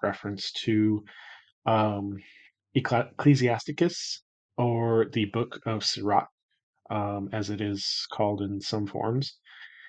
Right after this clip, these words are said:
And it is written by a, a person named Ben Sira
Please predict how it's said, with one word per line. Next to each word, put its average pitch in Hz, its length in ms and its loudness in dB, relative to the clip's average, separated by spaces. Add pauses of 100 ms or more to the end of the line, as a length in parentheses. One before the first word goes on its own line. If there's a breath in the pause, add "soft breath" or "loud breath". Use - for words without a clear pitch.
(100 loud breath)
And 127 140 6
it 127 80 8
is 127 120 8
written 139 220 8
by 123 200 6
a, 113 320 2
a - 20 -10 (840)
person 147 300 4
named 127 220 6
Ben 127 160 4
Sira 110 560 2